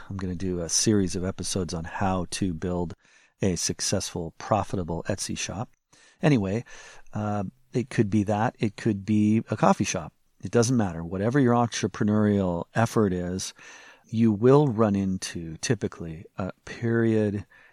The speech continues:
in the development of your business called, called the dip, um, as coined again by Seth Godin. And what that means is you're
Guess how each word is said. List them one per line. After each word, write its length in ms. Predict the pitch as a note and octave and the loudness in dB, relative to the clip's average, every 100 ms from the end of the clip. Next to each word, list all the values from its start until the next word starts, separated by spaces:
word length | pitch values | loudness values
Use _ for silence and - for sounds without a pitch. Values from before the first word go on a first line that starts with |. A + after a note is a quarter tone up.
| _ - | _ -2
in 220 | G#2 G2 | 0 0
the 100 | F#2 | -2
development 640 | G2 F#2 A2 A#2 A#2 A2+ | -2 2 4 4 2 0
of 180 | G#2 F#2+ | 0 0
your 140 | G2+ | -2
business 640 | F#2 F#2 F2+ F2+ F2 F2 - - | -2 -4 -4 -6 -6 -6 -10 -12
called, 520 | - G2 F2+ F2 F2+ _ _ _ - | -4 -2 -2 -4 -8 _ _ _ -12
called 320 | - F#2 E2+ | -6 -6 -4
the 140 | F#2 | -6
dip, 340 | F2 F2 D2 - _ - | -4 -6 -8 -14 _ -10
um, 320 | F2+ E2 E2 - | -8 -8 -12 -8
as 180 | F2+ E2 | -8 -6
coined 340 | - F#2+ E2+ | -6 -6 -6
again 320 | E2 F2 E2 | -10 -12 -12
by 340 | D#2+ E2+ D#2+ G2+ | -10 -10 -12 -14
Seth 320 | - F#2+ - | -8 -8 -6
Godin. 340 | - E2 D#2 D#2+ _ _ - | -10 -10 -10 -16 _ _ -6
And 220 | F#2+ - | -6 -4
what 160 | C#3 D3 | -2 2
that 140 | B2+ | 2
means 320 | A2 A2+ G#2+ | 4 4 4
is 260 | G#2+ G2 - _ - | 0 -2 -8 _ -8
you're 680 | G#2 A2+ A2+ A2 A2 G#2 | -2 2 6 6 6 2